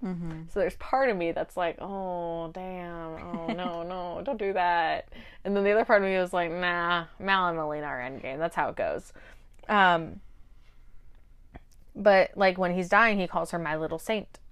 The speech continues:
Speaker 2: And I'm like, "Oh, sir, you're just,
Speaker 1: <laughs>
Speaker 2: you're just digging it in deep right there." Um, but then, okay, one of the scenes that really got me and Jillian, <laughs> we were watching it, and our,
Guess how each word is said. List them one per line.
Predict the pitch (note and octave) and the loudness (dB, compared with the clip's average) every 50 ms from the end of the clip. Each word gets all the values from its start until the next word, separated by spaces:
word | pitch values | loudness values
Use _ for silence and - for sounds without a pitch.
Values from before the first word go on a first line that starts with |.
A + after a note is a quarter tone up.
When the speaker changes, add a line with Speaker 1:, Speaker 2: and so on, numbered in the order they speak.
| - - - - | -20 -18 -12 -8
Speaker 2:
And | F#3 F3 | -6 -6
I'm | E3+ E3+ | -4 -4
like, | F3 F3 F3 E3+ - | -4 -4 -4 -4 -4
"Oh, | - G3 F3+ E3+ D#3+ D3+ - | -2 -2 -2 -2 -2 -4 -6
sir, | - - G3+ F3+ D#3+ D3 | -4 -2 0 0 0 0
you're | D3+ E3 F3+ A#3+ | -2 -2 -2 -2
just, | - - B3 A#3+ - - C#4 - - E4 - - - - | -2 -2 -2 -4 -4 -6 -8 -8 -8 -12 -12 -12 -16 -20
Speaker 1:
<laughs> | - - - - - - - - | -20 -20 -20 -20 -20 -20 -14 -6
Speaker 2:
you're | - F#3+ F#3+ | -4 -2 -2
just | F3+ F3 E3 E3+ | -2 -4 -2 0
digging | F#3 F#3+ F#3+ G3 F#3+ | 2 2 2 4 2
it | F#3+ F#3 | 2 2
in | F3+ F3+ F3 | 2 0 0
deep | E3+ F3+ G3 F#3+ - | 0 -2 -2 0 2
right | F3+ E3 D3+ | 2 4 4
there." | E3 F3 F3 E3+ D3 C3 - - - | 6 6 6 6 4 2 -2 -2 2
Um, | - F#3 F3 E3 E3 D#3+ D3 C#3 B2 - - - - - - - - - - - - - - - - | 4 4 4 4 4 2 0 -4 -6 -12 -18 -20 -20 -20 -20 -20 -20 -20 -20 -20 -20 -20 -18 -10 -2
but | G3 F3 G3+ F#3+ F#3 | 4 6 6 8 8
then, | G#3+ G3+ G3 F#3+ F#3 D3 | 8 6 6 6 4 2
okay, | D#3 F#3 F3+ F3 D#3 C3+ | 2 2 2 2 4 4
one | F3 F3 F#3+ G3 | 2 2 2 2
of | G#3+ G#3+ | 4 4
the | B3 A#3 | 4 2
scenes | - G#3+ G3 F#3+ F#3 F3+ - | 2 0 0 0 -2 0 4
that | F#3+ F#3 F3+ - - | 4 4 4 4 2
really | E3+ F3+ F3+ F3+ F3+ | 0 0 2 2 0
got | F3+ - E3+ E3 D#3+ D#3+ | 2 2 4 4 2 2
me | F3+ F3 | -2 -4
and | E3+ E3 | -4 -4
Jillian, | E3 D#3+ D#3+ D3+ - - - - - - | -4 -4 -4 -6 -8 -14 -14 -14 -12 -10
<laughs> | - - - - - - | -10 -10 -10 -10 -4 0
we | B3 A#3 | 2 4
were | A3 G3 | 6 6
watching | F#3+ F#3+ F#3+ G3 G3 - B3 F#3 F3+ | 8 8 8 8 6 4 2 4 4
it, | F3 E3+ - - | 4 4 4 4
and | - G3+ G3 | 4 4 4
our, | D#3 C3 G3 G3+ | 4 4 4 2